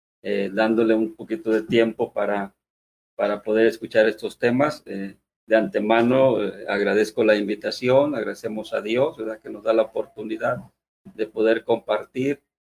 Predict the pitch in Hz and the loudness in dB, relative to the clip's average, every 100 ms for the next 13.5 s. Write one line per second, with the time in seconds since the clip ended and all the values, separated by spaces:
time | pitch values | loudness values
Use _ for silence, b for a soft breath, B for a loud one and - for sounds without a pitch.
0 | _ - 113 113 - 120 117 110 - - | _ -2 -2 -2 -2 2 4 2 -2 -8
1 | 110 107 110 110 104 - 98 101 107 110 | 0 2 2 0 -2 0 0 2 4 4
2 | 110 107 98 98 92 92 _ 95 101 98 | 4 2 -2 -2 -4 -6 _ -4 -4 -4
3 | - _ _ _ _ - - 113 120 127 | -10 _ _ _ _ -20 -6 2 4 4
4 | 120 127 117 107 104 _ _ _ _ _ | 2 2 4 4 2 _ _ _ _ _
5 | _ 110 110 110 113 113 - 113 123 143 | _ 0 2 4 4 4 4 6 8 8
6 | 147 113 113 113 117 110 113 113 110 101 | 8 6 6 2 -2 -2 0 2 0 -2
7 | 101 104 120 135 - 147 139 - 95 101 | -4 -2 -2 -2 0 0 0 -8 -10 -6
8 | 101 101 _ _ _ - 135 139 127 120 | -6 -6 _ _ _ 2 4 6 4 4
9 | 120 117 117 135 123 107 - _ _ _ | 2 2 4 4 4 -2 -10 _ _ _
10 | _ - 113 117 113 113 139 127 127 123 | _ -6 0 2 2 -2 -2 0 0 4
11 | 135 131 151 156 - _ _ _ _ _ | 4 2 0 0 -4 _ _ _ _ _
12 | 117 110 131 131 131 127 127 123 131 117 | -2 0 0 0 0 2 2 2 0 0
13 | 127 123 127 - - | 0 0 -2 -2 -16